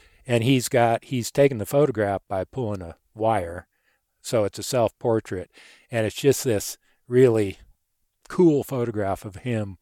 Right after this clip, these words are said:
<laughs> with that barn cat. But my other favorite is probably my, uh, and maybe you've seen it around,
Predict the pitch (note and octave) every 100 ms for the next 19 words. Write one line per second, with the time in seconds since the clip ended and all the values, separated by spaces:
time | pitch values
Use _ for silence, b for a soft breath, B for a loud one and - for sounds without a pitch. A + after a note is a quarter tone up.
0 | _ - A#3 B2 C#3 A#2 - C#3 B2+ C3
1 | A2 G#2+ C3+ C3+ - B2+ A#2 C3 F#3 C3+
2 | - A#2 G#2 G2+ - B2 G#2+ - _ A2+
3 | G#2+ G2+ G2 G#2 G2 G2+ C3 A#2 B2+ A#2+
4 | G2 - A#2+ A2+ F#2 F#2 G2+ G#2 G2+ F#2